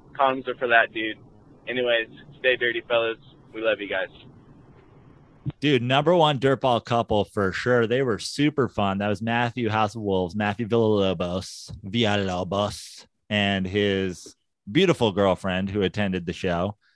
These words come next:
Speaker 2: And they listened to the show together. They, they came out, they supported, they bought some Eddie Ifft merch. They threw a little, they threw me a little Joe Prano cash for the Miller Lite Fund.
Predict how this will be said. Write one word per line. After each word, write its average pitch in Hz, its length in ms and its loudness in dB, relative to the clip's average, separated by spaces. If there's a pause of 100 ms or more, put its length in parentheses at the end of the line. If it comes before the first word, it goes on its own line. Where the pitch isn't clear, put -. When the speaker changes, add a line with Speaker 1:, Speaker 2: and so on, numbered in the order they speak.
(240)
Speaker 2:
And 95 460 -2
they 113 140 2
listened 120 420 2
to 113 60 0
the 110 100 0
show 110 400 4
together. 120 920 0 (680)
They, 98 380 0
they 98 400 0
came 117 280 -2
out, 110 240 2
they 95 80 -4
supported, 117 520 2
they 98 100 0
bought 98 220 -2
some 98 120 -10
Eddie 95 240 -6
Ifft 95 200 -6
merch. 120 540 2
They 85 160 -6
threw 101 240 -4
a - 20 -2
little, 87 560 -4
they 98 100 -6
threw 110 180 -2
me 101 100 2
a 98 80 4
little 92 240 0
Joe 98 260 0
Prano 107 720 0
cash 110 460 -2
for 107 160 -4
the 90 180 -2
Miller 104 320 0
Lite 113 440 0
Fund. 123 560 -2